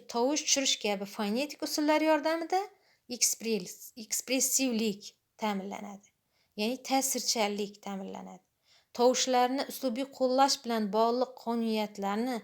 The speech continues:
yozuvda aynan ifodalash imkoniyati cheklangan. Biroq talaffuz va bayon muvofiqligiga fonografik vositalar yordamidagina erishish mumkin.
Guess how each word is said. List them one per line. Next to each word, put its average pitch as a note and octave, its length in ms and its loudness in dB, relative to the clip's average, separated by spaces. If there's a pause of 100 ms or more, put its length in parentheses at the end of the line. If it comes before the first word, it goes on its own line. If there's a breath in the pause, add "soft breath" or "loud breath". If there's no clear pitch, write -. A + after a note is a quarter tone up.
(340 loud breath)
yozuvda A3+ 440 0 (120)
aynan D4+ 500 2
ifodalash G#3 600 -2
imkoniyati D#4 720 -2 (340 loud breath)
cheklangan. G3 720 0 (500 soft breath)
Biroq B3 400 4 (240)
talaffuz C#4+ 680 4
va A#3+ 140 6
bayon B3 560 4
muvofiqligiga G#3+ 960 0 (260)
fonografik A#3 840 2
vositalar D4 480 4
yordamidagina D#4 800 0 (380 soft breath)
erishish G#3 540 -4 (120)
mumkin. G#3 500 -2